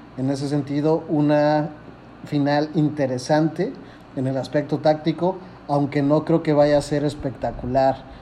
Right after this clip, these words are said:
No creo que vaya a ser una final en donde veamos un resultado global de cinco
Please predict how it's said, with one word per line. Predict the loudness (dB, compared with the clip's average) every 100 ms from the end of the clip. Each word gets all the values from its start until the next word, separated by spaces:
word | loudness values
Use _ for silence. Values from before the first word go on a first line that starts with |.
| -14 -4
No | -2
creo | -2
que | 0
vaya | 4 4
a | 4
ser | 0 -2
una | 0 0
final | 0 0 0
en | 0
donde | -2 -2 -2
veamos | -2 -2 -2 -6 -6
un | -4 -2
resultado | -4 -4 -10 -4 -2 0 -2 -4 -6
global | -6 -4 -2 -2 -4 -10 -14 -18 -16 -10
de | -6 -4 -6
cinco | -6 -6 -6 -8